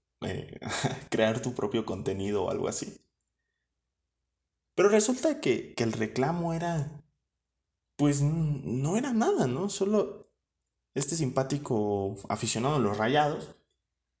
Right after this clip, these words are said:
llegó, me mentó la madre y me dijo que era un pendejo, ¿no? Po-, por ninguna razón en, en lo absoluto. Y me, me da mucha risa porque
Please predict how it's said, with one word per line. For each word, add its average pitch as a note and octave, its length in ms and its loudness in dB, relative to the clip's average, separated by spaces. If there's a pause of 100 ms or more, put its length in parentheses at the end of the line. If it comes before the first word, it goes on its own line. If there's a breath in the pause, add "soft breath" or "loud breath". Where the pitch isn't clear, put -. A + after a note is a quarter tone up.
(180)
llegó, G#3+ 320 10
me G#3+ 100 2
mentó C3+ 300 2
la D3+ 100 4
madre C#3+ 380 4
y C3 40 0
me F#2+ 120 -2
dijo F#2 200 -8
que - 100 -8
era F2+ 60 -4
un F2+ 120 -8
pendejo, - 420 -12
¿no? D#3 280 -2
Po-, F#2+ 360 -6
por A2+ 180 -2
ninguna C#3 460 6
razón A#2+ 580 0
en, - 280 -8
en A2 100 -2
lo G#2 60 2
absoluto. A2 500 0
Y C#3 60 0
me, A2 100 -4 (100)
me G#2 140 -2
da A2+ 120 0
mucha F#3 340 2
risa D#3 420 -2
porque G2+ 720 -4